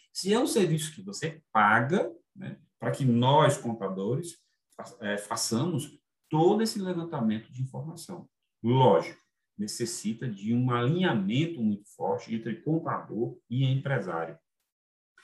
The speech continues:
E esse alinhamento, muitas vezes, é preciso para que você consiga visualizar onde você tá perdendo dinheiro, ok? Então, essa é uma das,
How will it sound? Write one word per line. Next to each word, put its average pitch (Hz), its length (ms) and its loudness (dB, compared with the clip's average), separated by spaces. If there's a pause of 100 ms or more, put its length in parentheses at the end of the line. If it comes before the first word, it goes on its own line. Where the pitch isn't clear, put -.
(140)
E 120 120 4
esse 180 200 2
alinhamento, 123 680 0
muitas 160 420 0
vezes, 131 340 -4
é 135 80 -2
preciso 156 600 -6
para 135 160 -10
que 139 120 -14
você 131 480 -6 (280)
consiga 160 880 0
visualizar 113 960 -2
onde 214 360 4
você 170 260 -8
tá 131 120 -8
perdendo 101 480 -6
dinheiro, 127 320 -4 (380)
ok? - 480 0 (180)
Então, 127 280 2
essa 180 260 2
é - 20 -2
uma 156 120 0
das, 123 260 -2